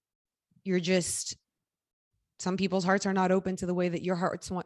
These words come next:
your heart wants to express itself. And there are people like that that are out there. Last night I was in a circle, people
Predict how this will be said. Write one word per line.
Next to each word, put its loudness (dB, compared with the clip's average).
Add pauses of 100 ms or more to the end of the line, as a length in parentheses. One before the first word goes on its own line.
(140)
your 4
heart 4
wants -2
to -4
express -4
itself. -6 (840)
And 0
there 4
are 6
people 0
like 2
that -2
that 0
are -2
out 0
there. -8 (1120)
Last 6
night 4
I 10
was 6
in 0
a 0
circle, 2
people -2